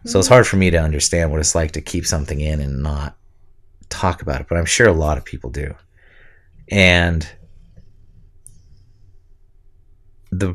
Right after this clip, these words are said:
Speaker 1: the time that goes on that you don't talk about it, you know, you kind of grow on and, like, things just compound and pile up.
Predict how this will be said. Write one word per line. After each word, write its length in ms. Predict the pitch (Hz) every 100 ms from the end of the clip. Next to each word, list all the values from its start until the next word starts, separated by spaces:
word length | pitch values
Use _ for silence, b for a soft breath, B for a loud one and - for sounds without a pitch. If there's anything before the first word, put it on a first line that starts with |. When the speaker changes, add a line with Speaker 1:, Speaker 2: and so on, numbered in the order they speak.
| -
Speaker 1:
the 180 | - 98
time 460 | - - 123 117 110
that 80 | 90
goes 280 | 90 87
on 180 | 92 90
that 200 | 82 82
you 60 | 69
don't 240 | 98 104
talk 280 | 98 101 -
about 300 | - 92 92
it, 120 | 90
you 80 | 90
know, 80 | 90
you 140 | 80
kind 240 | - 92 87
of 100 | 82
grow 240 | 82 76
on 300 | 90 95 90
and, 180 | 80 69
like, 220 | 80 - -
things 220 | - 110
just 180 | 90 78
compound 640 | - 76 - 113 110 107 92
and 100 | 78
pile 320 | - 78 80
up. 280 | 92 87